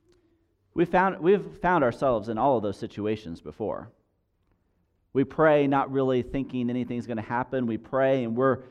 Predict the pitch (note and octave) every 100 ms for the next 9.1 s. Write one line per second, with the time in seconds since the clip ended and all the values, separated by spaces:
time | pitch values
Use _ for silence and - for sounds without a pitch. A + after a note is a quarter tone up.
0 | - A2 - C3+ C#3 C#3 C3+ G#2+ - C3
1 | D3 C#3+ A2+ G#2 A2 B2 - E3 E3+ F#3
2 | - _ _ _ _ _ _ _ _ _
3 | _ _ _ _ - F#3 G#3+ G3+ G3+ G3+
4 | - A3+ B3 A#3 G3+ F#3 F#3+ F#3+ F3+ F3
5 | D#3+ D#3 - E3+ E3 D#3 D3+ C#3+ C3 A2+
6 | A#2 - - - - - - _ _ _
7 | _ _ _ _ - F#3 F#3 G#3+ A3+ G#3
8 | E3+ F3 F3+ E3 F3 - G#3 A3+ F#3+ D#3
9 | D#3